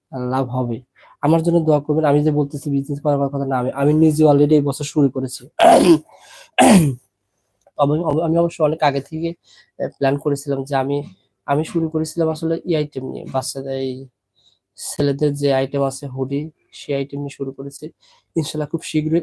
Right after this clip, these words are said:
অনলাইনে আমার একটা পেজ থাকবে, সেই পেজে ইনশাল্লাহ আমরা হুডি নিয়ে কাজ করবো। ইনশাল্লাহ আমার পেজ, উম, পেজে আমি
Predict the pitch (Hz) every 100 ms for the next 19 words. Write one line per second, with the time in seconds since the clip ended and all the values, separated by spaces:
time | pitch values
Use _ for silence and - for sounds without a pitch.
0 | - 151 143 143 143 135 131 131 139 131
1 | 135 - 135 - 143 143 151 160 _ _
2 | _ - 151 147 143 139 147 151 143 139
3 | 139 135 139 143 143 - - 143 143 143
4 | 147 160 _ _ _ - 143 - 127 117
5 | 127 - 131 131 135 131 135 135 127 -
6 | - _ _ _ _ - 127 127 135 -
7 | 131 139 139 139 143